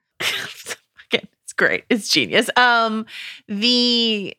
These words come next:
the show is flirting a little bit with this idea that Elizabeth Holmes might be somewhere on the spectrum or neurodivergent.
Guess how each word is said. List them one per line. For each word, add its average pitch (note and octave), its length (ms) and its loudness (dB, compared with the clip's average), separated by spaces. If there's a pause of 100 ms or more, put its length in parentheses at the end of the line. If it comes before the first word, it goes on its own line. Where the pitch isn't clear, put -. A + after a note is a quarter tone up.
(120)
the B3+ 120 -2
show G#4 440 2
is F4+ 280 -2
flirting C4 440 0
a A3 120 2
little G3+ 240 2
bit A3 120 2
with G3+ 120 0
this A3 160 -2
idea G3 400 2
that F3+ 500 2
Elizabeth F#3+ 260 -4
Holmes F3+ 340 -4
might E3+ 260 -2
be F3+ 60 -12
somewhere E3+ 300 0
on E3+ 120 0
the E3+ 40 -4
spectrum E3 480 -2
or D#3+ 80 2
neurodivergent. D#3 840 0